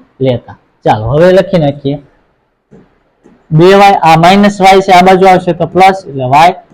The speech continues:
બરાબર આ છવ્વીસ ના છેદમાં ત્રણ, આ પાંચ ના છેદમાં ત્રણ કેવા છે? પ્લસ છે, આ બાજુ જશે તો માઇનસ. ચાલો, બે વાય ને એક એટલે ત્રણ વાય. હવે બંનેનો છેદ સમાન છે, બાદબાકી થઈ જશે. હા,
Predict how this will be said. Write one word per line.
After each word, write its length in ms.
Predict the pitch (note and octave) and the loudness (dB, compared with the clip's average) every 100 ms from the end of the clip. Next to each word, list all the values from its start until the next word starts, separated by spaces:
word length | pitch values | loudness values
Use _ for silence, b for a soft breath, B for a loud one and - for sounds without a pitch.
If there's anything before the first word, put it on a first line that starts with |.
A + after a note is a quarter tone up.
| _ D#3+ | _ -2
બરાબર 400 | F#3+ D#3 B2 - | 2 2 0 -4
આ 140 | B2+ B2+ | -6 -6
છવ્વીસ 380 | - F#3 G3 F#3+ | -2 0 0 0
ના 120 | F3+ | -2
છેદમાં 440 | F3 D#3 C#3+ C3 C3 | -2 -6 -4 -6 -4
ત્રણ, 280 | E3 F#3+ F#3+ _ _ _ _ _ | 0 0 -2 _ _ _ _ _
આ 260 | D#3+ F#3+ G3 B B - | 0 0 0 B B -8
પાંચ 220 | - F#3 G3 | -2 -2 0
ના 120 | A3 | -2
છેદમાં 480 | A3 A#3 G#3+ A3 A3 | -2 -2 0 0 0
ત્રણ 260 | A3 G3+ D#3+ | 0 -2 -2
કેવા 220 | G#3+ A3 | 0 0
છે? 140 | G#3+ | 0
પ્લસ 400 | G#3 A3 G3+ - | -2 0 0 -2
છે, 80 | D3+ | -4
આ 140 | C#3+ F3 | 0 2
બાજુ 200 | G3 G3 | 2 2
જશે 260 | F#3+ F#3+ | -2 -2
તો 160 | F3+ G3 G3 G3 - _ - | -2 2 2 0 -6 _ -4
માઇનસ. 640 | E3 E3 B2 A2 - - _ _ _ _ _ _ _ _ _ _ _ _ _ _ | 0 0 -2 -6 -12 -20 _ _ _ _ _ _ _ _ _ _ _ _ _ _
ચાલો, 220 | D3+ - - _ _ - | -4 -4 -10 _ _ -2
બે 100 | E3+ | 2
વાય 360 | G3 G3 G3 | 4 4 2
ને 140 | G3 G3+ G3+ G3+ | 2 2 2 2
એક 160 | G3+ | 0
એટલે 300 | F3+ E3+ G3 | -2 0 0
ત્રણ 420 | F#3+ - G3 F3 | -2 -2 0 0
વાય. 200 | B2 G#2+ - - _ _ _ _ _ _ - _ - _ D3+ | -2 -6 -14 -20 _ _ _ _ _ _ -20 _ -20 _ 0
હવે 120 | F3 | 2
બંનેનો 420 | F#3+ F#3+ G3 F#3 | 2 2 2 0
છેદ 280 | F#3 F#3+ F3+ | 0 -2 0
સમાન 360 | F#3+ G3 G3+ | -2 0 -2
છે, 120 | F#3+ F#3+ | -2 -2
બાદબાકી 460 | E3+ E3 F3 F3 | -2 0 0 -2
થઈ 180 | F3+ F#3+ | -2 0
જશે. 220 | F#3+ F#3 | -2 -2
હા, 240 | E3+ F3 | 0 0